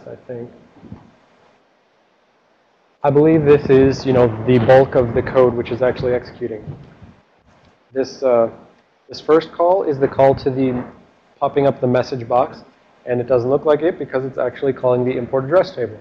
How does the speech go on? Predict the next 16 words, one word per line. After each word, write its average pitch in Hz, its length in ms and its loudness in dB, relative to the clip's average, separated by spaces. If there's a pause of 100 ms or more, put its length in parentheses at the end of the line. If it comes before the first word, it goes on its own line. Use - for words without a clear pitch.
So 127 320 -8 (600)
if 123 160 -12
I 120 80 0
went 127 260 -2
back 180 240 2
to 151 80 0
P 143 140 -10
E 127 260 -4 (560)
view 127 320 0
and 127 180 -6
I 123 60 0
looked 139 420 0
at, 127 240 2 (100)
you 127 80 -10
know, 117 240 -4 (520)
eight 143 400 -2